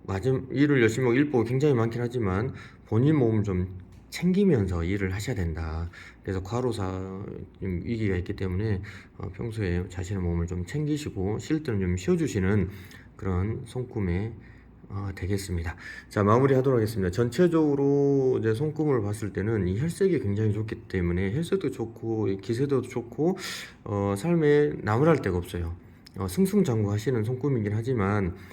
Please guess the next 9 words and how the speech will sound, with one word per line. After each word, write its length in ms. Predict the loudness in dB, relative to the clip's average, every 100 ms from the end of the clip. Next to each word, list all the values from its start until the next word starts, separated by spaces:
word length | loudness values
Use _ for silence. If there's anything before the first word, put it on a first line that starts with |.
| -20 -20 -10
어, 640 | -4 0 2 0 0 -4 -6 -10 -12 -10
나이가 440 | -2 0 2 2 0
들어서 560 | -2 -2 0 -2 -4
좀 160 | -4 -4
더 160 | -4 -2
건강을 480 | 0 0 0 0
챙길 260 | -2 0 0
수 160 | 0 0
있는 560 | 2 2 2 0 -2